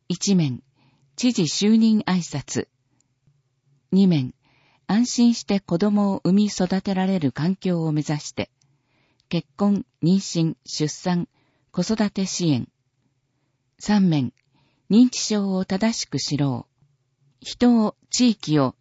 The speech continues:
笑顔にする介護職員になりませんか？四面、情報ボックス、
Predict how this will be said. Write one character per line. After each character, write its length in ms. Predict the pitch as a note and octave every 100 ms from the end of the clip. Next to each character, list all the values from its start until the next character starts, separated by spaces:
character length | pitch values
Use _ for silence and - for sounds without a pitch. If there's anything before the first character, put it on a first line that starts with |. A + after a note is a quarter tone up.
| G#3+
笑 120 | A#3+
顔 220 | B3 G3
に 160 | D3 C#3
す 160 | -
る 180 | C#3 C3 -
介 240 | - G3+ A#3+
護 120 | A#3+
職 280 | - - A#3+
員 200 | G3+ D#3+
に 120 | C3
な 120 | B2+
り 100 | D3+
ま 120 | D#3+
せ 180 | D#3+ D#3+
ん 80 | C3+
か？ 180 | - C#3+ _ _ _ _ _ _ _ _ _ _ _ _
四 240 | F#3+ F3+
面、 300 | D#3+ C3+ B2 - _ _ _ _
情 220 | G3+ A#3+
報 220 | A3+ A3+
ボ 140 | F#3+
ッ 40 | G3+ _
ク 80 | -
ス、 260 | - A2+